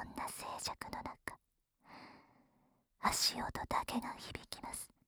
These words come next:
カツン、コツン。その音は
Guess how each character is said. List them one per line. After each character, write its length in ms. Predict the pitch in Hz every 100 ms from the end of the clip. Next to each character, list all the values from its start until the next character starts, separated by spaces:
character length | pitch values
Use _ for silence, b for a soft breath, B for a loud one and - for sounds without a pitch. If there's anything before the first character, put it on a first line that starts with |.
| _ _ _ _ _ _ _ _ _ _ _ _ _ _ -
カ 120 | - -
ツ 160 | - -
ン、 20 | - - - _ _ _ _ _ _ _ _ _ _ _ _ _ _ _
コ 120 | - - -
ツ 140 | -
ン。 40 | - - - - - _ _ _ _ _ _ _ _ _
そ 200 | - -
の 120 | - 196
音 280 | - - -
は 280 | - -